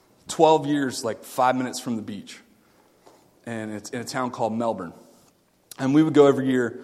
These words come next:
to a place called Rock Springs. And those springs were quick moving, and they were freezing cold if you've ever been in, like, a natural spring. And we would jump in on one end and snorkel all the way down the spring to the other end. How many of you know how to use a snorkel?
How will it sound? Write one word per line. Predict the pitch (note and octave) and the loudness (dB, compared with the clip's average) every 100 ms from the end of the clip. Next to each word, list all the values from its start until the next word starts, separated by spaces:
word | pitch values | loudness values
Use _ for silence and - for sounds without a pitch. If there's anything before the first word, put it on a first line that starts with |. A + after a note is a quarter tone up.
| - - - _ | -20 -20 -20 _
to | - | -4
a | |
place | B2+ C#3 | -2 -2
called | - A#2 | -2 -4
Rock | A#2 A2+ - | -2 -4 -6
Springs. | - F3 G2 G2+ - - _ _ _ _ - | -10 -8 -10 -14 -20 -20 _ _ _ _ -10
And | B2+ B2+ | -6 -4
those | B2 | -4
springs | - G3 F3+ C3 | -4 -4 -2 -4
were | G#2+ | -6
quick | G2+ - D3+ - | -14 -10 -8 -6
moving, | A#2+ - - - | -6 -8 -18 -10
and | C3 | -8
they | A2+ | -6
were | F#2 | -8
freezing | - C#3+ A2 | -4 -4 -4
cold | G2 A2+ F#2+ | -6 -6 -6
if | |
you've | A#2 A2+ | -8 -8
ever | |
been | A2+ A2 | -6 -6
in, | |
like, | G#2+ G#2 | -8 -8
a | |
natural | G#2 G#2+ G#2 A2 | -8 -8 -8 -10
spring. | - - F2+ F#2 _ _ _ _ _ _ - - - | -10 -12 -14 -16 _ _ _ _ _ _ -20 -20 -12
And | - D#3+ | 0 6
we | |
would | E3 | 6
jump | D3 G#3+ A#3 | 8 6 8
in | A3+ | 6
on | G3+ | 6
one | G#3 A3+ F3+ | 6 4 4
end | D3 D3 D3+ - - - - - | 0 -2 -6 -12 -18 -20 -20 -10
and | D3+ C#3+ | -6 -4
snorkel | C#3+ - E3 G#3+ A#3+ A#3+ D#3 C#3+ C#3+ - - | -2 -2 4 6 6 6 4 4 2 -6 -2
all | E3 F3 F3 | 2 4 4
the | E3+ | 4
way | F3 E3+ | 4 4
down | D#3 D3 | 2 0
the | D3+ | -2
spring | - - A3+ D#3+ F3 - - - - | -4 0 2 2 -2 -10 -20 -20 -12
to | D#3 | 0
the | A#3 | 6
other | G3 A#2+ | 6 4
end. | G2 F#2 - - - _ _ - | 0 -10 -16 -20 -20 _ _ 0
How | |
many | G3+ G3+ | 2 4
of | |
you | F3 | 2
know | F3+ F3 | 2 2
how | |
to | E3+ | 2
use | E3 C#3 | 0 -4
a | |
snorkel? | - D#3 B2+ G2 | -4 -2 -2 -4